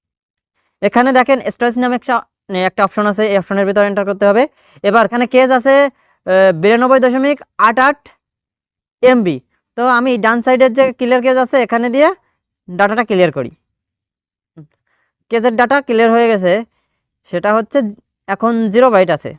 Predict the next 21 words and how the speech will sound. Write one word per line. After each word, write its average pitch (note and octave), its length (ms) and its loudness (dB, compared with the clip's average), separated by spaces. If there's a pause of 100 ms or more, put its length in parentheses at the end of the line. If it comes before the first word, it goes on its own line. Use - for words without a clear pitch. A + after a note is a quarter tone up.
(800)
আবার A3+ 220 0
ব্যাকে B3 240 0
যাই। G#3+ 280 -2 (1300)
এবার A#3 240 2
দেখেন, C4 280 2
আমি B3 180 0 (240)
YouTube-এর C#4+ 380 0
ভিতর C4 200 -2
প্রবেশ A#3+ 340 -2
করি। F3 280 -4 (1200)
দেখেন, A#3 460 0 (880)
এরপর G#3+ 300 0 (200)
স্টোরেজ A#3+ 320 -2
অপশনে A#3 320 0
যাই। G#3+ 280 0 (540)
এবার A3+ 200 0
দেখেন, B3 340 0
এখানে A#3 300 -4 (480)
কেস A#3+ 220 0
আছে C4 320 2 (920)
ছয়শো C4+ 640 0